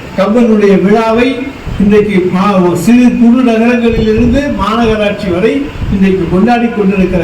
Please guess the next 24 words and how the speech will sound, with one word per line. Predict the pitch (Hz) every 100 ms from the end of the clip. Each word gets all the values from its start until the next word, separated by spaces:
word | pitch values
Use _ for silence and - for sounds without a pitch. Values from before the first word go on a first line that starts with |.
| -
காட்சியை | 208 214 240 208 180
காண்கிறோம் | 180 220 214 185
என்று | 175 151
சொன்னால், | 165 175 175 139 - - - -
அந்த | 165 156
கம்பராமாயணத்தின் | 165 190 254 262 233 220 214 202 - 185 190
மீது | 254 262 254
உள்ள | 196 170
நாட்டம் | 143 175 185 - 143 - - -
அந்த | 175 160
வரிகளிலே | 165 226 240 208 196 185
இருக்க, | 175 185
ஈர்க்கப்பட்டது. | 175 185 208 226 196 180 165 147 - - - - -
அதே | 185 202
போல் | 202 247 233
நம்ம | 208 196
பார்த்தோமேனா, | 220 220 214 208 214 240
நம்முடைய | 202 185 180 170
வீடுகளில் | 214 226 208 208 220 185
புரட்டாசி | 185 226 220 - 180
மாதத்துல | 185 175 170
பார்த்தீங்கன்னா | 170 175 175 170 180 226 277 - - - - -
ராமாயணம் | - 196 214 208 185 180
படிப்பாங்க. | 170 160 - 139